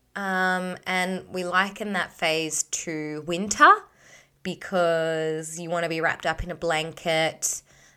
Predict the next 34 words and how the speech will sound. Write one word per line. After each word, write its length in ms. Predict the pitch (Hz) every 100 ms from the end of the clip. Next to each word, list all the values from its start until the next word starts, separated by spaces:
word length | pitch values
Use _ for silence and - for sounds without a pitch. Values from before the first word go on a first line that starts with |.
| _
Um, 300 | - 147 151 151
it's 180 | 160
a 40 | 147
bit 300 | 165 147 -
dark. 520 | 151 131 127 - -
It's 180 | 143 -
a 40 |
bit 260 | - 143 -
gloomy. 800 | 156 147 147 143 139 139 143 139 _ _ _ -
Um, 320 | 156 151 151
you 160 | 151 165
might 240 | 160 135
need 300 | 147 135 135
support 800 | - - - - 151 143 147 -
at 100 | 185
that 260 | 151 - -
time. 540 | - 160 147 143 147
I, 160 | 143 143
I 80 | 160
definitely 300 | 156 151 147
feel 200 | 147 143
like 180 | 135 139
a 40 | -
baby 720 | 147 139 143 139 139 139 143 - -
at 140 | 151 -
that 220 | 147 143
time, 480 | - 147 143 143 147
and 80 |
I 80 | 143
need 440 | 143 143 139 143 -
cuddles 560 | - 135 139 139 131
and 220 | 135 139
warmth 540 | 135 131 135 - - -
and 320 | 143 139 139